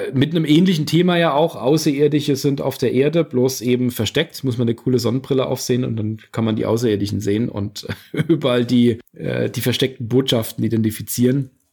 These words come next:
und natürlich die achtziger Jahre Action. Und da nimmt sich der Duke sehr, sehr vieles raus. Kam ja auch nicht bei jedem gut an, ne? Also der Bruce Campbell hat ja auch schon gesagt, dass er das schwach findet, dass man da einfach nur Sachen klaut und sich nichts, nichts selbst einfallen lässt.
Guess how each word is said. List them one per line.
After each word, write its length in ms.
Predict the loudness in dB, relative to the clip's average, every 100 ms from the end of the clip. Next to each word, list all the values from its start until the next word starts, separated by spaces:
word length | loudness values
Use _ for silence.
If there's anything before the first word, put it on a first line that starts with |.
| _
und 140 | -2 -2
natürlich 280 | -2 -2
die 120 | -2 -4
achtziger 380 | -4 -2 2
Jahre 320 | 2 0 -2 -4
Action. 420 | -6 -8 -8 -6
Und 200 | -4 0
da 140 | 2
nimmt 260 | 4 2 0
sich 120 | -2
der 140 | 0
Duke 380 | 0 0 -2 -6 -16 -6
sehr, 260 | 0 2
sehr 140 | 2 0
vieles 440 | 0 -2 -4 -4
raus. 560 | -4 -2 -4 -6 -12 _ _ _ _ -6
Kam 220 | -2 0
ja 60 |
auch 60 | 2
nicht 160 | 2 2
bei 80 |
jedem 360 | 2 4 4 2
gut 220 | 0 -2
an, 280 | -2 -2 -2
ne? 120 | -2
Also 180 | 0 0
der 80 | 0
Bruce 240 | -2 -2
Campbell 320 | -2 0 0
hat 160 | 0 0
ja 100 | -2
auch 100 | -2
schon 200 | -2 -2
gesagt, 360 | -2 -4 -6 -6
dass 140 | -6
er 60 | -4
das 400 | -6 -8 -12 _ -8
schwach 300 | -2 -2 0
findet, 340 | 0 2 0
dass 160 | -2 -2
man 140 | -2
da 140 | -2 -2
einfach 380 | -4 -6 -6
nur 340 | -2 0 0 -2
Sachen 320 | -4 -6 -6
klaut 420 | -4 -2 -2 -4
und 100 | -4
sich 200 | -4 -4
nichts, 340 | -4 -6 -10 -4
nichts 240 | -4 -2
selbst 340 | -2 -2 -8 -6
einfallen 500 | -4 -2 -2 -2 -2
lässt. 480 | -2 -4 -10 -18